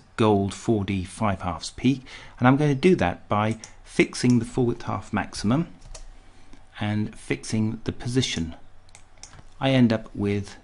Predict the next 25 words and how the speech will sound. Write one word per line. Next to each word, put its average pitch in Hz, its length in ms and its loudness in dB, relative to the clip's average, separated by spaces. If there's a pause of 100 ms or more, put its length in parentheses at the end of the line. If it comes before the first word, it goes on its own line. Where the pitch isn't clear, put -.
(480)
a 101 160 -4
background 92 600 2
shape 95 460 -4
that 95 180 -6
will 98 80 -2
be 98 160 0
associated 95 800 -2 (340)
with 92 100 -8
this - 260 -6 (280)
particular - 640 -2 (120)
photo - 320 -6
emission 90 300 -4
peak, - 400 -4 (580)
and 107 180 2
then 120 220 0
I 117 140 -4
should 151 280 4
be 107 100 4
able 98 120 0
to - 120 -8
fit - 300 -4
this 95 180 -4
to - 100 -8
the 101 100 0
data. 131 480 0